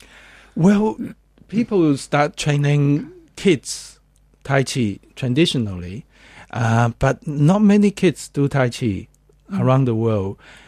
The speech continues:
Speaker 1: And that is because the way it's been taught is,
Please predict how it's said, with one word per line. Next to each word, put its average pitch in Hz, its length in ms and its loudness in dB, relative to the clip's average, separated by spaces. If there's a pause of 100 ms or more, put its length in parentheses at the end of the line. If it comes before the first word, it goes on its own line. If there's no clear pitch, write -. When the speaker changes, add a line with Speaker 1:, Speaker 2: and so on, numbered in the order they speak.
(180)
Speaker 1:
And 127 400 2
that 135 200 2
is 202 200 2
because 143 720 0
the 135 100 2
way 151 360 6
it's 131 240 -2
been 117 240 -4
taught 101 540 -6 (640)
is, - 520 -12